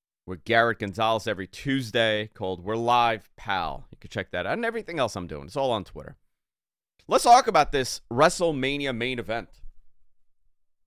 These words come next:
By the way, uh, I see people are asking me as I'm doing the show, "Is your studio complete?" No, it's not. This is nowhere near complete. It's gonna be completed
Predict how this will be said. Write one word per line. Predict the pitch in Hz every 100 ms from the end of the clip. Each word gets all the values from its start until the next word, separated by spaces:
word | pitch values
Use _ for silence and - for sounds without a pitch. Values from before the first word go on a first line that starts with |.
| _ _ _ _ _ _ - -
By | 147
the | 143
way, | 120 -
uh, | 117 113
I | 117
see | 135
people | 143 131 123
are | 110
asking | 117 - 98
me | 92 90 85
as | 104 107
I'm | 101
doing | 101
the | 92
show, | 127 110 98
"Is | 101
your | 107
studio | - 147 139 127
complete?" | 113 127 113
No, | 110 135 92
it's | -
not. | 131 113 - _ _ _ _ _ _ _ _ _ _ _ _ -
This | 110
is | 117 117
nowhere | 156 147
near | 117
complete. | 104 98 117 -
It's | -
gonna | 180
be | 214
completed | 185 151 185 196 180 151